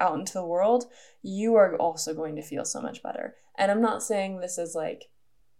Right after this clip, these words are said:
you get to get this, like, it's not a selfish thing.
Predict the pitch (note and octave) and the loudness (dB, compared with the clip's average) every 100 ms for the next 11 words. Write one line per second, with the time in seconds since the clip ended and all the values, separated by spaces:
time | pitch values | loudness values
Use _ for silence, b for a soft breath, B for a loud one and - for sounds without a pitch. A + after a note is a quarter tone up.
0 | _ - _ G3 F#3 - - G3 F#3+ - | _ -20 _ -10 -8 -10 -10 -8 -6 -4
1 | F#3 F3 F3 - E3 D#3+ - b b b | -2 -2 -4 -4 -4 -6 -12 b b b
2 | G3+ G#3 A3 G#3 - F3 E3+ - - - | -8 -4 -2 -2 0 0 0 -6 -8 -10
3 | - - | -10 -10